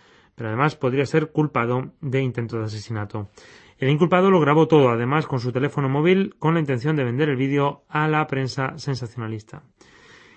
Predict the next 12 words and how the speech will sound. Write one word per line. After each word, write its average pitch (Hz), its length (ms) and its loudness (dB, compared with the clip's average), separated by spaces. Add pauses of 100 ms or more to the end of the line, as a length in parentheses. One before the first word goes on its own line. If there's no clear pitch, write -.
(140)
El 139 180 2
acusado 147 400 2
ya 165 140 4
ha 143 40 2
sido 170 220 0
encontrado 151 460 2
culpable 139 340 2
en 120 80 -2
diez 127 160 -2
procesos 131 480 -4
judiciales. 123 840 0
Además, 120 460 -6